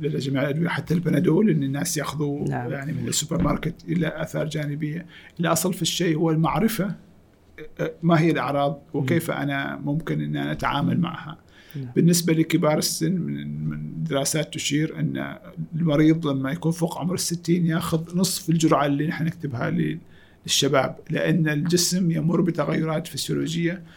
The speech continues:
Speaker 1: تجعله غير قادر على التخلص من الأدوية بالطريقة التقليدية. لذلك احنا على أساس إن، يعني نقلل من احتمال حدوث المضاعفات، نكتب،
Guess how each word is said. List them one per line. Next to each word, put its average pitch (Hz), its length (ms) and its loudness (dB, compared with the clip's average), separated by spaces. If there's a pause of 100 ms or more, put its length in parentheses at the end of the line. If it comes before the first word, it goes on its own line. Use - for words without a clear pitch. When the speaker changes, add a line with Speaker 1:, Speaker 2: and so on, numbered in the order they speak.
(240)
Speaker 1:
تجعله 165 840 4
غير 165 260 4
قادر 165 420 2
على 135 180 0
التخلص 151 600 0
من 156 160 -2
الأدوية 156 400 0
بالطريقة 160 460 -2
التقليدية. - 760 -2 (400)
لذلك 156 360 8
احنا 151 500 -2
على 165 160 -4
أساس 165 320 -4
إن، 143 500 -8
يعني 156 340 -10 (500)
نقلل 165 480 6
من 147 60 6
احتمال 151 500 2
حدوث 160 400 0
المضاعفات، 165 720 0
نكتب، 165 480 0